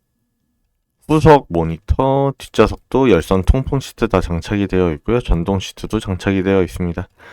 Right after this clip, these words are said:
정품 내비게이션, 후방 카메라, 버튼 시동, 스마트 키, 아날로그 시계. 와, 진짜 신기하네요. 한 십오 년 전인데도,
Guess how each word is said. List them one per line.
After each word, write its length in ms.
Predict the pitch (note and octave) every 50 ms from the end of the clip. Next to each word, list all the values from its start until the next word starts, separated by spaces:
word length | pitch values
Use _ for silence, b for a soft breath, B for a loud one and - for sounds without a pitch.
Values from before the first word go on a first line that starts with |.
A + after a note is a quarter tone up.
| B B B B B B B _ _ _ _ _ _ _ _ _ _ _ _ _ _ _ _ _ _ _ _
정품 400 | - G#2 G2+ F#2+ - - A2 G#2+ G2+
내비게이션, 800 | F#2+ F2+ F2 F#2 F2 F#2+ F#2 F#2 F2 - B2+ B2+ C3 C3 C3 C3
후방 360 | B2+ - - C3+ C3 C3 C3
카메라, 460 | - - G#2 F2+ D#2+ D2+ D2+ D#2 - _ _ _ _ _ - -
버튼 260 | - _ - G2 F2+
시동, 260 | - - - F#2 F2+
스마트 360 | F2 - - A2+ A2 - - _
키, 380 | - - - B2+ B2+ C3 B2
아날로그 480 | - E2 E2 E2+ F2 E2+ E2+ E2+ F2+ F2+
시계. 580 | - - - A2+ A2 F#2 F2 F2 G2+ B2 D3+ D#3 _ B B B B B B B B B B _ _ _ - - _ _ _ _ _ _ _ _ _ _ _ - -
와, 300 | F2+ F2+ E2+ E2 E2 D#2
진짜 200 | - - G#2+ G2
신기하네요. 800 | - - F3 G3 F#3+ F3 D#3+ D#3 D3+ C3+ G#2+ F2+ F2 F2 E2+ D#2+ D#2 E2 - - _ _ _ _ _ _
한 120 | A2+ G#2
십오 320 | F#2+ - - D3+ D#3 F3 E3+
년 160 | E3 D#3 C#3
전인데도, 600 | G#2+ F#2+ F#2 F#2+ F#2 F2 F2 F2 A#2 A#2 F2+ C#2